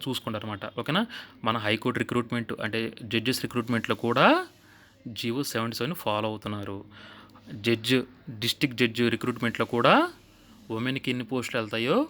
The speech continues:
చూపించారు. కాబట్టి ఫ్రెండ్స్, మిస్‌లీడ్ అవుతున్నారేమో చూసుకోండి. కొంతమంది వాళ్ళ సొంత ఎజెండా కోసం ఏమైనా ట్రై చేస్తున్నారేమో చెక్ చేసుకోండి. మీరు మాత్రం టైం వేస్ట్ చేసుకోవద్దు. Already ఎగ్జామ్ ముందు బోల్తా పడ్డారు, మళ్ళీ బోల్తా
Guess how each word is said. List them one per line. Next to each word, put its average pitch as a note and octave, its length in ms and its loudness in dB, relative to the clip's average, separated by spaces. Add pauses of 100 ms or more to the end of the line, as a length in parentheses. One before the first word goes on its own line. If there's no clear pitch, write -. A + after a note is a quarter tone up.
(480)
చూపించారు. C#3+ 1040 2 (840)
కాబట్టి G#2+ 400 2 (240)
ఫ్రెండ్స్, A#3 340 4 (500)
మిస్‌లీడ్ B2 320 0
అవుతున్నారేమో A#2 520 0 (100)
చూసుకోండి. C#3 500 2 (680)
కొంతమంది A#2 580 -4
వాళ్ళ A2+ 220 0
సొంత A2+ 260 -4
ఎజెండా A#2 300 -2
కోసం A#2 320 -2
ఏమైనా A2+ 200 -2
ట్రై A2+ 160 6
చేస్తున్నారేమో A#2 580 0
చెక్ B2+ 160 0
చేసుకోండి. D3 400 2 (500)
మీరు A2 260 0
మాత్రం A2 300 -4
టైం A2+ 180 2
వేస్ట్ A2+ 200 -2
చేసుకోవద్దు. B2 500 0 (580)
Already C#3+ 460 4 (580)
ఎగ్జామ్ A#2 280 2
ముందు B2 120 -2 (100)
బోల్తా A#2+ 320 4
పడ్డారు, A#2+ 360 2 (460)
మళ్ళీ G#2+ 280 2
బోల్తా C3+ 260 4